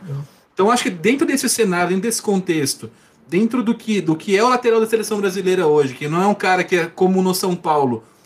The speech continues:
Speaker 2: o Daniel Alves precisa participar da criação, porque ele é muito importante pra acrescentar algo à criação do São Paulo, eu acho que tá, tá ok. Pra mim, o mais questionável desses nomes, e eu não acho nem que seja tão questionável assim, é o Danilo,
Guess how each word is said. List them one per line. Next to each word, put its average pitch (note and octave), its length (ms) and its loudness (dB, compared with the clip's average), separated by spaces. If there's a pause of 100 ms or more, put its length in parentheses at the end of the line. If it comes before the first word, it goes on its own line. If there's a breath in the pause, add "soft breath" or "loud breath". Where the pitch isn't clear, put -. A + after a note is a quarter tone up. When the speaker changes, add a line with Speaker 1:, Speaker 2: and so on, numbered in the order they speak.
(180 soft breath)
Speaker 2:
o - 40 -18
Daniel D#3 220 0
Alves F3 160 2
precisa G3+ 760 0
participar F#3 400 -2
da F3 100 0
criação, E3+ 480 0
porque D3+ 260 -8
ele G3 100 0
é - 20 4
muito A3+ 300 2
importante F#3 760 0 (220 loud breath)
pra D#3+ 120 2
acrescentar F#3 680 0
algo G3+ 160 4
à F#3 60 2
criação E3+ 420 0
do C#3+ 100 -8
São C3 220 -4
Paulo, F3 400 0 (380 loud breath)
eu A3 120 2
acho G#3+ 220 0
que G3+ 80 -12
tá, A3 180 0
tá B3 300 -2
ok. A#3 420 -4 (300 soft breath)
Pra A#3 160 0
mim, D4 140 0
o D4 60 0
mais D#4 300 2
questionável A#3 880 -2
desses F3+ 320 -2
nomes, F3 400 0
e G3 40 -2
eu G#3 60 0
não G#3+ 160 0
acho G#3 220 -6
nem A3 180 -2
que - 140 -12
seja A3+ 180 -2
tão C4 300 -2
questionável F3 720 0
assim, C#3+ 220 -2
é F4 60 -4
o D#4+ 40 -4
Danilo, A#3+ 600 2